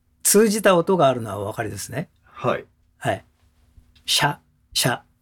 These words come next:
Speaker 1: シャ。役者、客車。全然違ったものなんですけど、おな-、
Speaker 2: ええ。
Speaker 1: 同じ音であると。
Speaker 2: ええ。
Speaker 1: うん。そうすると、その違った音を出しながらも、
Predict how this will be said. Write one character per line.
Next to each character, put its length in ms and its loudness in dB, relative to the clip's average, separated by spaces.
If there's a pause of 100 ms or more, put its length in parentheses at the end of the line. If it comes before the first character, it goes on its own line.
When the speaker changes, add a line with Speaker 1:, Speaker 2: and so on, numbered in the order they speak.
(100)
Speaker 1:
シ 140 0
ャ。 140 -2 (800)
役 260 2
者、 320 0 (420)
客 260 -2
車。 260 -2 (720)
全 280 6
然 180 6
違 240 2
っ 100 2
た 120 -2
も 100 0
の 100 0
な 140 -4
ん 60 -10
で 80 -14
す 100 -10
け 80 -4
ど、 120 -4
お 100 -2
な-、 120 2
Speaker 2:
え 60 -6 (180)
え。 80 0
Speaker 1:
同 120 4
じ 120 0
音 220 -4
で 100 -8
あ 100 -8
る 120 -20
と。 80 -20 (280)
Speaker 2:
え 180 -10 (580)
え。 60 -2
Speaker 1:
う 40 0
ん。 100 -8 (300)
そ 220 0
う 40 2
す 120 0
る 100 -4
と、 240 2 (200)
そ 160 -2
の 100 4
違 420 0
っ 60 -2 (180)
た 140 2
音 320 -2
を 80 2
出 160 0
し 120 -4
な 140 0
が 100 0
ら 160 -8
も、 320 0